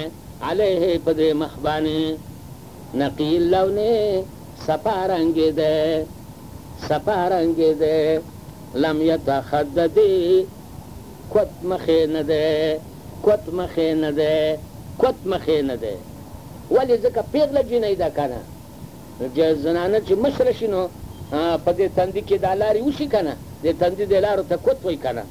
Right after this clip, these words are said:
دارنګې، آ، نارینه هم چې وخې وشي، بیا دې تندي کې دا لارې او دا دغه وشي که نه، نو کوت شي، نو کوت مخې نه دی. دا ښکته دا بعضې زنانه چې بوډۍ هم شي، د مخ اسري کوي که نه، د مخ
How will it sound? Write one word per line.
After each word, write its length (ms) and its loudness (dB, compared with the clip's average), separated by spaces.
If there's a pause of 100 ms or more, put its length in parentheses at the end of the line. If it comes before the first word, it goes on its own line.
(640)
دارنګې، 500 2 (480)
آ، 100 2
نارینه 440 4
هم 100 0
چې 60 -2
وخې 280 4
وشي، 320 2
بیا 200 4
دې 340 2
تندي 300 0
کې 60 0
دا 180 2
لارې 240 2
او 100 2
دا 180 0
دغه 200 -2
وشي 260 0
که 160 0
نه، 120 0 (300)
نو 80 2
کوت 200 4 (140)
شي، 160 -4 (300)
نو 80 -2
کوت 220 2 (120)
مخې 220 -4
نه 260 -2
دی. 180 -4 (1000)
دا 100 2
ښکته 380 0
دا 120 4
بعضې 440 0
زنانه 360 0
چې 200 -6
بوډۍ 220 4
هم 160 -2
شي، 180 -2 (280)
د 40 0 (100)
مخ 100 0 (160)
اسري 340 0
کوي 200 4
که 160 2
نه، 80 2 (560)
د 20 -8 (120)
مخ 100 2